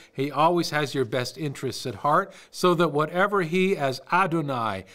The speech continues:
master and lord of your life, decrees it should happen in your life,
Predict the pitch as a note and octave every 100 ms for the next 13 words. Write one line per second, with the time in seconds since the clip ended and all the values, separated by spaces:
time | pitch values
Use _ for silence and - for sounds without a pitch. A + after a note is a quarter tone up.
0 | _ - B2+ D#3+ F#3+ F3+ F#3 D#3+ D3 C#3
1 | D#3+ F3 E3 C#3+ D#3+ D3+ D3 B2 A2+ -
2 | - _ _ - A#2 C3 - G3+ G3+ G3+
3 | D3 - - - D3+ C3 F#3+ G3+ E3 C#3
4 | B2 A#2 G2+ G#2 A2+